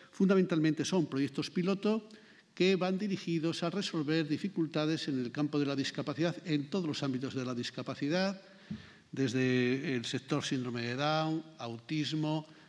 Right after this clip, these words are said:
discapacidad intelectual, enfermedad, eh, mental, eh, daño cerebral, etcétera. Es decir, proyectos que abordan problemáticas muy diferentes. En el ámbito de la exclusión también hay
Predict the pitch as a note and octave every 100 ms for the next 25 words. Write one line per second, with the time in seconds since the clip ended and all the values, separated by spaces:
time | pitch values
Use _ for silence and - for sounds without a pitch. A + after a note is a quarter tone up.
0 | _ - C#3+ D3 B2+ C3 B2+ C#3 C3+ -
1 | A#2 A#2 A2+ - C3 D3+ D#3 E3 - -
2 | - - B2+ C3 A#2+ B2 C3+ C3 B2 C3+
3 | B2 B2 A#2+ A#2+ A#2+ B2 B2 B2 B2+ B2+
4 | E3 E3+ E3+ - - - _ - B2+ B2
5 | D#3+ E3 - C3+ C3 D#3 E3+ - A#2+ D3
6 | B2+ A2 A2+ C3+ C3 - C#4 G3+ - C#3
7 | E3 E3 F3+ F#3 - C#3+ C#3+ E3 E3 E3
8 | C#3+ C3+ D#3 D#3+ E3+ F3 - - C#3+ E3
9 | F#3 F#3 - - A#2+ - A2+ G#2+ F#2+ F#2
10 | - - - - - - D3+ F3+ E3+ F3
11 | D3 C#3+ - D3 - F#3+ G#3+ A3+ - -
12 | - _ D3+ C#3+ C#3+ D3+ F3 E3